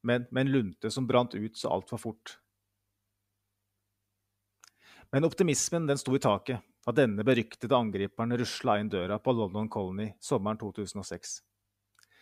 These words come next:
Han virka å være like skapt for Premier League som Dan Børge Akerø var for talkshow på nittitallet. Han hadde alt. Fart, teknikk og en helt enorm fysikk.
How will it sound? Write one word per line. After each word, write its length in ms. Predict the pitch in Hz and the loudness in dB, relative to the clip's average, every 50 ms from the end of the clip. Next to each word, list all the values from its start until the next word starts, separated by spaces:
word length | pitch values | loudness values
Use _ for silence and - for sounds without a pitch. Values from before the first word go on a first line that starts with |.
| - - - - - _ _ _ - - | -20 -20 -20 -20 -20 _ _ _ -4 0
Han 100 | 135 139 | 2 4
virka 360 | 165 143 107 - - 123 135 | 4 4 4 2 4 6 8
å 80 | 151 151 | 10 10
være 240 | 139 117 110 123 139 | 10 8 8 6 4
like 340 | 160 165 143 110 - 151 139 | 4 4 4 4 2 0 0
skapt 300 | - - 117 110 - - | 2 2 2 0 0 -4
for 100 | 135 - | -2 2
Premier 240 | 127 120 123 117 | 2 2 4 2
League 280 | 107 107 110 113 120 - _ _ - - | 2 0 -2 -4 -8 -14 _ _ -6 -4
som 160 | 160 156 135 | -2 2 6
Dan 240 | 127 117 120 131 123 | 6 6 6 6 4
Børge 300 | 127 104 98 90 131 123 | 4 4 4 4 6 6
Akerø 400 | 107 95 - - - 98 110 117 110 | 6 4 2 -2 -6 -4 -2 -2 0
var 240 | 98 92 98 101 - | 0 0 0 -2 -4
for 100 | - - | -8 -8
talkshow 380 | - 104 92 - - - 107 - | -6 -6 -8 -8 -6 -8 -8 -6
på 80 | - 113 | -6 -8
nittitallet. 460 | 95 - 95 - 101 92 92 98 101 _ _ _ _ _ _ _ _ _ _ _ _ _ _ _ _ - - | -8 -8 -8 -6 -4 -4 -4 -6 -8 _ _ _ _ _ _ _ _ _ _ _ _ _ _ _ _ -6 -4
Han 160 | 135 135 127 | -4 -2 -2
hadde 320 | - 160 113 92 110 113 - - - 117 | 0 -2 0 0 -2 -4 -4 -4 -6 -6
alt. 320 | 110 - _ - - - _ _ _ _ _ _ _ _ _ _ _ _ _ - | -6 -8 _ -20 -20 -20 _ _ _ _ _ _ _ _ _ _ _ _ _ 2
Fart, 460 | - 165 - - - - - - - - _ _ _ _ _ _ _ - | 2 2 2 2 -2 -12 -12 -12 -12 -12 _ _ _ _ _ _ _ -6
teknikk 460 | - 160 - - 117 113 - - - - _ _ - | -6 -6 -4 -4 -6 -6 -8 -12 -20 -20 _ _ -4
og 140 | - 135 139 | -2 0 0
en 100 | 113 - | 0 -2
helt 460 | 123 110 113 120 120 - - - - _ _ _ - 123 | 0 0 0 0 -2 -6 -14 -16 -18 _ _ _ -6 -4
enorm 320 | 120 113 98 98 98 98 98 - | -2 -2 -2 -4 -4 -8 -10 -10
fysikk. 400 | - 123 - - 92 - _ | -10 -8 -8 -8 -10 -12 _